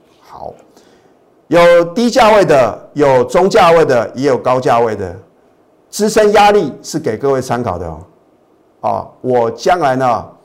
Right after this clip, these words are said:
会开牌之后，一定又是震撼全市场。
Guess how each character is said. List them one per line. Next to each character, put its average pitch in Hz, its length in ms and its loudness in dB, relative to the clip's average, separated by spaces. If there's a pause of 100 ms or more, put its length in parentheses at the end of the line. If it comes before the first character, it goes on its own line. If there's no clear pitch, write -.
(500)
会 143 840 2
开 - 200 2
牌 131 220 0
之 147 200 -8
后， 139 400 0 (460)
一 156 120 -4
定 190 140 -4
又 170 140 2
是 170 120 -2
震 185 280 -2
撼 160 120 -2
全 120 160 -6
市 127 120 -8
场。 95 180 -10